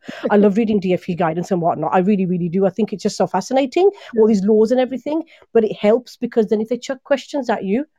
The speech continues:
Speaker 1: you know, spontaneously, you've got that knowledge to
Speaker 2: Yeah.
Speaker 1: say, "Well, actually, madam, according to da, da, da, da, da, part, page seventy-five of this guidance,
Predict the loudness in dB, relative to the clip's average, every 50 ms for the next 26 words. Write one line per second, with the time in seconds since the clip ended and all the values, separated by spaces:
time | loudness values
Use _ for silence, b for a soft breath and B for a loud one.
0 | _ _ _ _ _ 0 2 2 2 2 2 0 0 0 0 -2 -2 0 0 -2
1 | -2 -4 -6 -4 -4 -4 -4 -6 _ _ _ _ _ -8 -2 -2 -2 -2 -2 -4
2 | -4 -4 -4 -2 -2 -4 -4 -6 -10 -14 _ _ _ -6 0 2 4 4 4 2
3 | 0 -4 -8 -10 -6 -2 -2 0 0 -2 -2 0 0 0 0 0 B B B B
4 | B -6 2 2 2 2 2 0 0 0 2 2 2 2 2 2 0 0 0 2
5 | 2 2 4 2 0 0 0 0 0 0 0 0 0 0 0 2 2 2 0 0
6 | -4 -2 0 0 0 0 -2 -2 -2 -2 -2 -2 -2 0 0 2 2 0 -2 -2
7 | -4